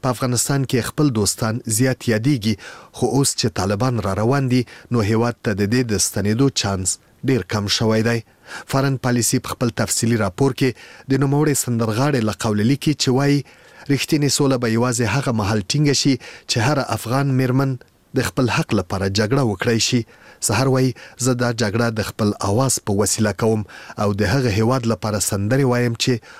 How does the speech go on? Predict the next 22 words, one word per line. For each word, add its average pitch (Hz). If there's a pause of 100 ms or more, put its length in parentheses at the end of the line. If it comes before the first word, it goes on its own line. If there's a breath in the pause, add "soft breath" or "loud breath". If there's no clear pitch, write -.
(200 loud breath)
وهل 98 (100)
شوی، 131 (260)
ځپل 110
شوی 117
دی.» 120 (460 loud breath)
هغه 135
پوښتنه 147 (100)
کوي، 139 (400 loud breath)
«آیا 139
زه 139 (100)
تر 117
هغو 143 (100)
کسانو 117
هم 120 (100)
بده 143
یم 127
چې 131 (360 loud breath)
پر 110
ښځو 131 (140)
جنسي 104
تجاوز 101
کوي 120